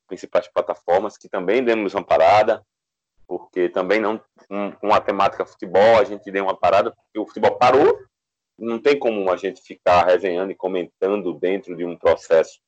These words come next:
que tá sem, sem, sem ter nem comunicação, e aí a gente resolveu respeitar esse momento. Eu acho que,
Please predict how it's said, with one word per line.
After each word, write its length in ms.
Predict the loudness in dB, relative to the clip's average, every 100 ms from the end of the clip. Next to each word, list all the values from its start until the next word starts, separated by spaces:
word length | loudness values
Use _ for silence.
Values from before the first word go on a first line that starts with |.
| _ _ _ _ _ -16
que 120 | -6
tá 480 | 2 6 6 4 2
sem, 340 | -2 -4 -2 -6 _ _
sem, 240 | -4 -4 -4 _ _ _
sem 120 | -8 -6
ter 120 | -4
nem 120 | -4
comunicação, 720 | -4 -6 -2 -4 -2 -8 -8 _ _ _ _ -20 -20 _ -4
e 140 | 0
aí 160 | 2 2
a 60 |
gente 280 | 0 -4 -2
resolveu 540 | -2 2 0 0 -2
respeitar 640 | 0 0 -2 -2 -2 2 2
esse 120 | 2
momento. 280 | -2 -2 0
Eu 80 | 0
acho 180 | 0
que, 320 | -4 -2 -2